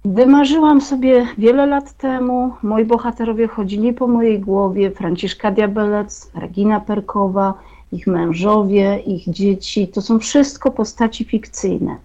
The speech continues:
Wszystkie one powstały tylko i wyłącznie w mojej głowie, tak jak Pallas, Atena w głowie Zeusa, i wyskoczyły, <laughs> wyskoczyły na, nagle. Chociaż długo nie pozwalałam im na to, bo pisałam wtedy doktorat i nie chciałam, żeby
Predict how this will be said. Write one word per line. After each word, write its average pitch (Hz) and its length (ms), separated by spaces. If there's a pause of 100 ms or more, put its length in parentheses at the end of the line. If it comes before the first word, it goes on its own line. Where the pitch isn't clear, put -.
(840)
Wszystkie 247 800
one 254 420
powstały 220 680
tylko 311 420
i 277 100
wyłącznie 269 480
w 220 60
mojej 226 320
głowie, 240 360
tak 220 200
jak 208 200
Pallas, 220 580
Atena 196 460
w 196 200
głowie 190 340
Zeusa, 196 520
i 254 140
wyskoczyły, 277 880
<laughs> 285 60
wyskoczyły 262 680
na, 240 260
nagle. 220 580 (1400)
Chociaż 269 400
długo 240 260
nie 285 120
pozwalałam 247 680
im 202 180
na 285 140
to, 311 120
bo 277 100
pisałam 277 440
wtedy 277 280
doktorat 220 680
i 330 200
nie 392 160
chciałam, 285 540
żeby 214 560